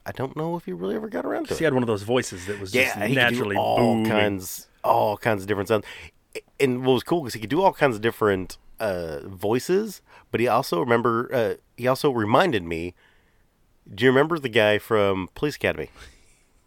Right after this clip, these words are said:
Speaker 2: Yes.
Speaker 1: Doing all the different sound effects.
Speaker 2: Michael
Speaker 1: Spaceballs, uh,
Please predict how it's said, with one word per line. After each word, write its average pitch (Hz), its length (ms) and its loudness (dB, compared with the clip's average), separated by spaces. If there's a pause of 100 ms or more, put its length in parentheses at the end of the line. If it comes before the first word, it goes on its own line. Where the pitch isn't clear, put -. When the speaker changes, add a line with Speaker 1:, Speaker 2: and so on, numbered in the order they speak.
(420)
Speaker 2:
Yes. - 540 -8 (380)
Speaker 1:
Doing 110 280 2
all 104 140 4
the 101 100 -2
different 104 320 -2
sound 123 240 2
effects. - 480 -6
Speaker 2:
Michael 139 280 4
Speaker 1:
Spaceballs, 123 680 6
uh, 104 460 2